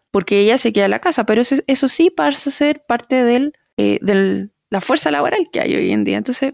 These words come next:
por eso digo, a lo mejor habría que verlo con un cambio de paradigma de qué es lo que se está haciendo de esa persona que se queda en la casa, que más que, em, no estar trabajando, ser parte de la fuerza laboral,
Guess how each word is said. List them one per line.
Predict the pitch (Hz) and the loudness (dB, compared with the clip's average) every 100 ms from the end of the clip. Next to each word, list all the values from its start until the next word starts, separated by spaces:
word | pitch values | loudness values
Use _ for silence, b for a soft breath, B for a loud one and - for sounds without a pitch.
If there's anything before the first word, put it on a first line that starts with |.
| _ | _
por | 247 | -2
eso | 247 302 | 0 2
digo, | 302 | 4
a | 254 | 4
lo | 226 | 2
mejor | 226 277 | 0 0
habría | 277 269 302 | 2 2 2
que | 294 285 | 2 2
verlo | 330 277 269 320 - | 2 2 2 0 0
con | 226 | 0
un | 220 | 0
cambio | - 247 254 | 0 2 2
de | 240 | 2
paradigma | 240 247 247 226 269 b b b - | 2 2 0 -2 -4 b b b -6
de | 226 | 0
qué | 254 | 2
es | |
lo | 254 277 | 2 0
que | 254 | 0
se | 240 | -2
está | 233 196 | -2 -2
haciendo | - 339 262 226 | 0 2 4 2
de | |
esa | 220 214 | 0 -2
persona | 208 - 214 226 | -4 -4 -2 -2
que | 202 | -4
se | 196 | -6
queda | - 202 | -2 0
en | 208 | 0
la | 208 | -2
casa, | 208 - 262 | -2 -2 -4
que | - - B B B B - | -4 -6 B B B B -2
más | 202 226 247 | 0 2 -2
que, | - 247 247 - _ - | 0 2 2 -2 _ 0
em, | 202 190 185 175 180 180 _ _ - _ - | 2 2 2 0 -2 -6 _ _ -20 _ 0
no | 196 | 2
estar | 240 - 226 214 - | 2 0 0 0 -4
trabajando, | - 196 180 175 247 240 | -2 0 0 0 2 2
ser | 220 208 | 2 -2
parte | 208 214 | -2 0
de | |
la | 208 | -2
fuerza | 214 214 | -2 -2
laboral, | 220 202 214 233 | 0 0 0 -2